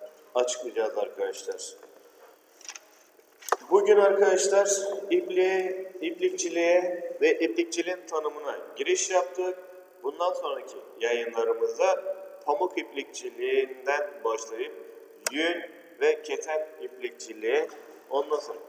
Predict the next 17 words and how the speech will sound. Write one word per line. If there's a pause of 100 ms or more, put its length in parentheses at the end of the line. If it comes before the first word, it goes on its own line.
ipek
iplikçiliği (160)
ve
son
olarak (300)
sentetik (120)
iplikçilikten
bahsedeceğiz. (580)
Beni
dinlediğiniz
için (260)
teşekkür
ediyorum. (460)
İnşallah
en
yakın
zamanda